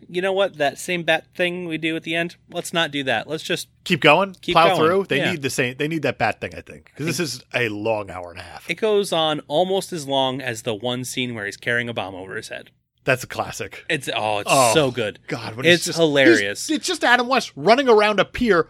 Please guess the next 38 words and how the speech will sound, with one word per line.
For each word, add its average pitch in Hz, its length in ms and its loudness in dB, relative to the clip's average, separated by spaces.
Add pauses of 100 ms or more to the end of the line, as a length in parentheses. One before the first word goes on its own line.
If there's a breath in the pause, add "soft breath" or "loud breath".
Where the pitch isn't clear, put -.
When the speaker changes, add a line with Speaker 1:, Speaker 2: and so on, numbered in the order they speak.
Speaker 2:
holding 214 520 0 (120)
a 202 120 4
comically 233 840 -4
large 196 640 2
bomb 196 460 6 (160)
that 214 160 4
even 269 180 0
has, 214 120 6
Speaker 1:
The 170 40 6
Speaker 2:
like, 202 160 2
little 214 160 4
Speaker 1:
fuses, 202 300 4
Speaker 2:
string. 254 320 4
Speaker 1:
yeah, 143 280 4
Speaker 2:
Oh, 214 240 4
Speaker 1:
lit, 147 120 4
and 156 60 0
Speaker 2:
God, 185 320 6
Speaker 1:
it's, 170 80 -4
Speaker 2:
it's 180 180 -4
so 233 340 0
good. 247 420 0
Speaker 1:
it's 127 220 -8
brilliant. 117 760 -4 (100)
It's 123 220 -10
hilarious. 117 520 -2
Speaker 2:
But 294 100 2
I 302 60 4
like 311 220 2
he 285 80 0
won't 277 200 -4
throw 359 260 4
it 254 40 0
anywhere. 117 460 -4 (100)
Speaker 1:
Yeah, 277 140 4
because 160 240 0
there's, 156 120 -4 (160)
there's 147 220 -2